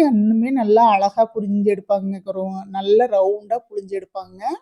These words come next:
இது கூட கொஞ்சம் நமக்கு இதா இருக்கிற மாதிரி இருக்குது. நம்ம புளிய புளிய அந்த இது வந்துருங்க கைக்கு. அந்த எப்பாவது ஒரு தடவை செஞ்சோம்னா தான் அந்த மாதிரி நமக்கு புளியறதுக்கு கொஞ்சம் தடுமாட்டமா இருக்கும். அடிக்கடி செஞ்சுக்கிட்டே இருந்தோம்னா புளியறதுக்கு ஈஸியா வந்துருங்க.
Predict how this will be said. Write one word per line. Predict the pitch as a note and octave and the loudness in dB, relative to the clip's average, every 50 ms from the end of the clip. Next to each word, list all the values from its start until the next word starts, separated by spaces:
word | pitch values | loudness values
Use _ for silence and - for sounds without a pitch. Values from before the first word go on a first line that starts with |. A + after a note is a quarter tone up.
| _ _ _ _ _ _ _ _ _ _ _ _ - | _ _ _ _ _ _ _ _ _ _ _ _ -8
இது | - G#3+ G3+ G3+ | -6 -4 -4 -2
கூட | - G3+ A#3 | -2 -2 0
கொஞ்சம் | - A#3+ A#3+ A3 G#3 | 2 2 2 2 0
நமக்கு | G#3 G3 F3 - G3+ G3+ | -2 -4 -6 -4 -4 -2
இதா | F3+ G3+ G3+ | 2 2 2
இருக்கிற | G3+ G3 - G3+ F#3+ | 0 0 -4 -6 -6
மாதிரி | F#3+ G3 F#3 F#3 | -6 -6 -6 -10
இருக்குது. | F#3 - G3 F3+ G#3 C4 F4 A#4+ _ _ _ _ _ _ _ _ _ _ - | -16 -14 -6 -2 0 0 -2 -2 _ _ _ _ _ _ _ _ _ _ -4
நம்ம | G#3 G#3 G3 | -2 -2 -2
புளிய | F3+ - A#3 A#3+ B3 A#3+ | 0 2 2 4 4 4
புளிய | G3+ A#3+ A#3 A#3+ C4+ E4+ | 2 2 2 6 6 6
அந்த | D#4 C4+ A3+ G#3+ | 6 6 4 2
இது | G#3 G3 A3+ A#3+ B3 A#3 G#3 | 2 4 6 6 8 8 6
வந்துருங்க | G3 F#3+ G3 G3 G#3+ G#3 G3+ G3 G3 F#3 F3+ | 6 2 2 2 0 0 -2 -4 -6 -6 -2
கைக்கு. | - G3 G3 G3 F#3+ - G#3+ A#3 C#4+ F4 G4+ F4+ _ _ _ | -2 -2 -2 -2 -10 -12 -10 -6 -6 -6 -8 -10 _ _ _
அந்த | - F#3+ F#3+ F#3+ F#3+ F#3+ F#3 F#3+ F#3+ G3 G3 G3 G3+ _ _ _ _ _ - _ _ | -16 -12 -10 -8 -8 -8 -10 -12 -12 -14 -14 -16 -18 _ _ _ _ _ -20 _ _
எப்பாவது | - G#3 G3+ G#3 - A3 A3+ A#3 A#3+ B3+ | -4 -4 -2 2 6 8 8 8 8 8
ஒரு | C#4 B3+ A3+ A3+ | 8 6 6 6
தடவை | A3 A3+ A#3+ A#3+ | 4 2 2 2
செஞ்சோம்னா | - A#3 G#3 G3+ A3 A3 G#3+ G#3+ G#3 | 0 -4 -4 -4 -4 -2 0 0 2
தான் | G#3 A#3 B3+ | 2 2 0
அந்த | B3+ A#3+ | 0 -2
மாதிரி | A3 A3+ A3 A3 A3+ | 0 0 0 0 -2
நமக்கு | A3+ A3 G#3 G3+ - G#3 G#3 | -8 -12 -12 -12 -12 -12 -12
புளியறதுக்கு | F#3+ _ A3+ A#3 A3 A#3 A#3 _ _ _ | -12 _ -12 -10 -10 -10 -12 _ _ _
கொஞ்சம் | - A#3 G#3 G3 G3+ F#3 | -14 -10 -10 -10 -8 -6
தடுமாட்டமா | G3 F#3+ F#3+ F#3+ G3+ G3+ F#3+ G3 G3+ G3+ | -8 -8 -6 -6 -8 -10 -10 -8 -10 -10
இருக்கும். | G3 F#3 - G#3 A#3+ - - _ _ _ _ _ _ _ - - | -10 -10 -10 -12 -12 -12 -12 _ _ _ _ _ _ _ 0 2
அடிக்கடி | G3+ G#3+ G#3+ - A3+ A3 B3+ | 2 2 2 0 0 0 0
செஞ்சுக்கிட்டே | B3 C#4 A#3 A3 G#3+ G#3 G3 A#3 A#3 | 0 0 -2 -2 -2 -4 -2 0 0
இருந்தோம்னா | A3+ G#3+ G#3 G#3 G#3 C4+ D4+ | 0 0 0 -4 -4 -4 -6
புளியறதுக்கு | - A#3+ A3 A3 A3+ G3 - G#3+ G#3 G#3+ G#3 | -6 -6 -4 -4 -4 -6 -8 -8 -6 -6 -6
ஈஸியா | G#3 G#3 G3 - A3+ A#3 A#3+ | -6 -8 -8 -4 -4 -4 -4
வந்துருங்க. | A3 G3+ F#3+ G3 G3+ G3+ G3 | -4 -6 -8 -8 -8 -6 -6